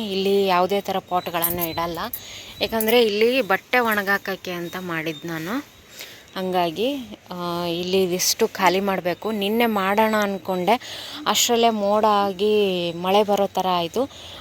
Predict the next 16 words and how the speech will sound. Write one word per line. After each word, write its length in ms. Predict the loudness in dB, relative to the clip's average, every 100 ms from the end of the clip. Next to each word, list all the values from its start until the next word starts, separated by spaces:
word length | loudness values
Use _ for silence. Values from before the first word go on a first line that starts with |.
| -2
but 160 | 0 2 0 0
ಮಳೆ 240 | 2 6 6 4
ಆಗ್ತಿಲ್ಲ. 520 | -2 -8 -8 -4 0 0 0 -10 -20 -20 -20 -10
ಆ, 20 | -6 0 0 2
ಹೀಗಾಗಿ 520 | 2 4 4 4 0 -2
ಏನಾಗಿದೆ, 460 | -2 -2 -2 0 -2 -2 -4 -6 -8 -14 -20 -20 -18 -10 -10 -10 -14 -20 -20 -20 -20 -20 -20 -20 _ -20 -20 -20 -20 -20 -20 -20 -20 -18 -6 0
ನೀರಿಲ್ಲ 500 | 4 6 8 6 6 6
ಗಿಡಗಳಿಗೆ, 560 | 6 2 4 4 4 2 2 0
ನೀರು 260 | -2 -2 4 2
ಹಾಕಬೇಕು. 440 | 2 0 0 0 -2
ಯಾಕಂದರೆ 380 | -2 -4 -2 -2 -2
ವಾತಾವರಣ 600 | -2 0 0 2 0 -2 -2 0
ಈ 20 | 0 0
ರೀತಿಯಾಗಿದೆ, 800 | -2 0 0 2 0 0 2 2 0 -2 -10 -14 -12 -12 -18 -16 -4
but 140 | -4 -2 -2 -2 0
ಏನಂದರೆ 540 | 0 -2 -4 -4 -2